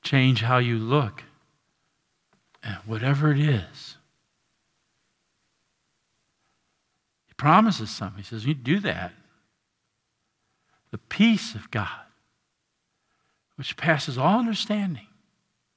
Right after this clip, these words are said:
will guard your heart and mind." Wow. New perspective. This, Paul gives the same, same advice in First Thessalonians. He says, "Give thanks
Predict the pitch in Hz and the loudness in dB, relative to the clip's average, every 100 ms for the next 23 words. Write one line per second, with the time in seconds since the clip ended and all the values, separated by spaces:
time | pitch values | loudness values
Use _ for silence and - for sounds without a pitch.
0 | _ _ _ _ _ _ _ _ _ _ | _ _ _ _ _ _ _ _ _ _
1 | _ _ _ _ _ _ - 143 123 117 | _ _ _ _ _ _ -12 -6 0 4
2 | 127 127 120 120 110 113 113 110 90 76 | 4 2 0 2 2 0 -4 -2 -4 -6
3 | - - _ _ _ _ _ _ _ _ | -16 -20 _ _ _ _ _ _ _ _
4 | _ _ _ _ _ _ _ _ _ - | _ _ _ _ _ _ _ _ _ -10
5 | - - - _ _ _ _ _ _ _ | -10 -10 -16 _ _ _ _ _ _ _
6 | _ _ _ _ _ _ _ _ _ _ | _ _ _ _ _ _ _ _ _ _
7 | 147 208 220 117 - - 92 - - 175 | 0 0 0 -6 -10 -10 -16 -12 -4 -4
8 | - - - - _ - 226 226 208 196 | -4 -6 -6 -8 _ 6 6 8 6 6
9 | 156 - 175 190 202 170 - - - - | 2 0 4 6 6 4 -4 -20 -20 -20
10 | - - - - 196 202 127 151 190 175 | -18 -16 -4 2 4 4 4 4 6 4
11 | - 147 196 190 - 190 - 170 202 240 | 0 -2 -2 -2 0 -2 0 0 2 2
12 | 165 160 151 180 147 120 170 240 - 220 | 0 0 0 2 2 4 4 4 -2 -2
13 | 240 269 247 226 254 - - | 4 6 8 6 4 -2 -4